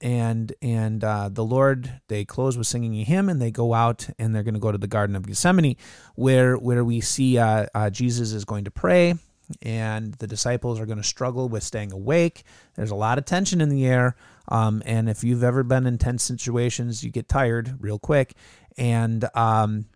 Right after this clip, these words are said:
then all of a sudden the mob comes, and there is Judas.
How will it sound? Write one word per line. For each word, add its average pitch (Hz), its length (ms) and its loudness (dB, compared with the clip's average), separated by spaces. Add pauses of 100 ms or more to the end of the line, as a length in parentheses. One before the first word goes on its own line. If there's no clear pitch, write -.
then 147 260 0
all 170 160 6
of 175 80 2
a 185 40 2
sudden 151 320 4
the 117 80 2
mob 143 340 4
comes, 98 420 -10 (260)
and 104 640 -4 (140)
there 110 420 -4
is 104 400 -6
Judas. 107 560 -6